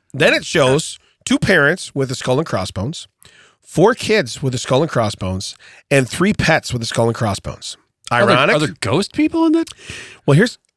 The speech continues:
Speaker 1: <clears throat> so kids up in this bitch. Now, apparently everybody's dead. Okay. Uh, ironic? Yes. Driving like a complete D-bag?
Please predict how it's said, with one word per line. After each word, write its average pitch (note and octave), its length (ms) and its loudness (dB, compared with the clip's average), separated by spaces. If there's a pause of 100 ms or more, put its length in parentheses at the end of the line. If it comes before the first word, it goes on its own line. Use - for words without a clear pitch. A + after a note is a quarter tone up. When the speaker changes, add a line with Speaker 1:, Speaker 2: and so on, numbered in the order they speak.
(100)
Speaker 1:
<clears throat> - 420 -2
so - 180 -8
kids E3+ 260 0
up A3 140 2
in A#3+ 80 0
this C#4 120 -2
bitch. - 420 0 (600)
Now, B2 160 0
apparently E3 380 -2
everybody's C#3 340 0
dead. C3+ 280 2 (280)
Okay. B2+ 260 -2 (500)
Uh, A#2+ 280 2 (120)
ironic? A#2+ 560 0 (220)
Yes. - 460 -8 (440)
Driving G3 280 0
like G3 120 0
a - 20 -20
complete D#3+ 320 -4
D-bag? D3 500 0